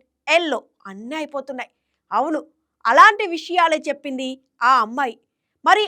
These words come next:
ఆ తతంగం ఏ రేంజ్లో జరుగుతుందో కానీ మొత్తం మీద గట్టిగానే నడుస్తుందని అనిపిస్తోంది. ఇంతకీ ఏంటా విషయం అంటారా? ఫీల్ అవ్వకండి, మనోళ్లను తిట్టకండి.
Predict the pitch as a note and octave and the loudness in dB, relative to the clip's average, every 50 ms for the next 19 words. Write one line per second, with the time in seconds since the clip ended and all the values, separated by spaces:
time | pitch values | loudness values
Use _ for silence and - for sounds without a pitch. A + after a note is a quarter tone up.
0 | - _ - C4+ C#4+ D4 D4 B3+ A#3 A#3 E4 F#4 F#4 F4 F#4+ F4+ C#4 B3 B3+ C#4+ | -4 _ 6 6 6 6 4 -2 -2 -2 -2 -4 -2 -2 -4 -4 -2 -2 0 0
1 | D4+ D4 D4 D#4 E4 D#4 E4+ E4+ F4+ E4+ C4+ D4+ D4 D4+ C#4+ - D#4 D4 C#4+ D4+ | 2 2 0 -2 -2 -4 -4 -4 -4 -2 -2 -4 -4 -4 -8 -10 -12 -4 -2 -2
2 | D4 C#4+ C#4 C4+ C4+ C#4+ C#4 C#4+ C#4 _ _ _ _ _ G#3 A3 A#3 C4 - _ | 0 2 2 0 2 -2 -10 -10 -14 _ _ _ _ _ -8 -6 -6 -6 -6 _
3 | - F#4+ F4 E4 D4+ C#4 A#3+ D#4 D4 - - _ _ _ G#3 G3 A#3 A#3 A#3+ A#3 | -2 0 0 0 -4 0 4 4 4 4 2 _ _ _ -18 -8 -8 -8 -8 -6
4 | _ F4 C4+ E4 D4+ D4 D#4 E4 D4+ D4 C#4+ D#4 D#4 - - C4 C4+ C4 C4 F4 | _ -4 0 2 2 2 0 -2 -4 -4 -4 -6 -12 -14 -16 -8 -8 -6 -4 -2
5 | F#4+ D#4 C#4 C#4 C#4 C#4 C4+ _ - A#3 G#3 G#3 G#3 _ _ _ _ _ _ _ | -2 -2 -2 -4 -10 -14 -14 _ -8 -8 -8 -8 -16 _ _ _ _ _ _ _
6 | _ _ _ G#3+ A3+ B3 G4 G4+ G4+ G#4+ F#4+ F4+ F#4 F#4 _ _ _ _ _ G#3 | _ _ _ -12 -8 -8 -8 -4 -2 -2 -2 -2 -4 -10 _ _ _ _ _ -4
7 | A#3 B3 C#4 F4 G4+ A4 G#4+ A4 G#4+ G4+ F#4+ F#4+ F4+ - - G4 F#4+ F4+ E4+ D#4+ | 0 2 2 2 0 2 4 4 4 4 2 -4 -6 -6 -6 -2 0 0 -2 0
8 | D4+ E4+ D4 C#4 C#4 D4+ C#4 G3 - _ _ _ _ _ _ _ _ _ _ A3 | 2 0 2 6 6 6 6 4 0 _ _ _ _ _ _ _ _ _ _ -16
9 | A#3 C4+ D#4 E4 D#4 D#4 C#4+ A#3+ G#3 - _ _ _ _ _ _ _ _ A3 B3 | -8 -4 -4 -4 -4 -6 -10 -10 -10 -14 _ _ _ _ _ _ _ _ 2 2
10 | C#4 D4+ D#4 E4 F#4 G4+ G4+ A4 G#4 A4 G#4+ G#4+ F#4 F4+ E4+ F#4 A4 G#4+ G#4+ F4+ | 2 2 4 2 2 2 2 0 0 -2 -6 _ -10 -10 -8 -8 -4 -2 -2 -2
11 | B3+ G#3 | -2 -6